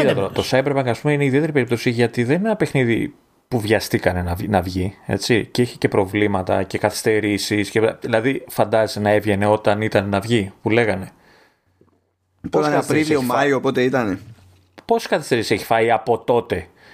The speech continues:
Speaker 2: Και παρά-, και, και τώρα μου λες ότι βγαίνει και έχει κάποια προβλήματα τεχνικά, οκ, και τα λοιπά. Εντάξει, καταλαβαίνω το, το ότι έχει ένα,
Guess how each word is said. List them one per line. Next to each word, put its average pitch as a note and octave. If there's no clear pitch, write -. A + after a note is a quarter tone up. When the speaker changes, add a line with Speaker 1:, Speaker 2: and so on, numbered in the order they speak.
Speaker 2:
Και C3
παρά-, C3
και, C3+
και -
τώρα D3+
μου D#3
λες E3+
ότι -
βγαίνει C3
και F#3+
έχει G3
κάποια G3
προβλήματα G3
τεχνικά, D3+
οκ, D3+
και G3
τα D#3
λοιπά. C#3+
Εντάξει, F#3+
καταλαβαίνω C3+
το, D#3+
το -
ότι A#2
έχει A#2+
ένα, G#2+